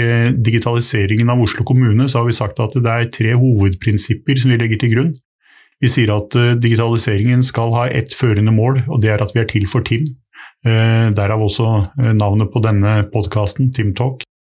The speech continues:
Det er et felles mål som burde gjelde for alle som jobber i Oslo kommune, og alle som bor i byen. Vi er til for innbyggerne. Det burde være vårt drivende mål, akkurat som det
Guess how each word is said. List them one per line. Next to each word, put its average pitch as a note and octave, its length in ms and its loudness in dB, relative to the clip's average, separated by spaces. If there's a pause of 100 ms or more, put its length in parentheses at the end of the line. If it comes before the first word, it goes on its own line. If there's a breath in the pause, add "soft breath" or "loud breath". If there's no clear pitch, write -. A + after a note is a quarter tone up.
(340)
Det A2+ 80 0
er A2+ 240 -2
et B2+ 160 -6
felles A2+ 320 -4
mål A#2 220 0
som A#2 180 0
burde A#2 220 0
gjelde G2+ 260 2
for A#2 160 -2
alle G2+ 400 0
som A#2 320 -2
jobber G#2 240 0
i A2+ 80 2
Oslo G#2+ 220 -2
kommune, A2 340 2
og B2 240 2
alle G2+ 160 0
som A2 240 0
bor G2+ 240 2
i B2 200 -2
byen. A#2 340 2 (100)
Vi G#2+ 160 2
er G#2 240 -2
til A2+ 240 -2
for A#2 160 -2
innbyggerne. G#2+ 640 0
Det A2 360 0
burde A2 220 0
være G#2+ 220 0
vårt G#2+ 240 -4
drivende G#2+ 640 0
mål, A#2 180 0
akkurat G#2+ 260 -2
som B2 120 -2
det A2+ 200 0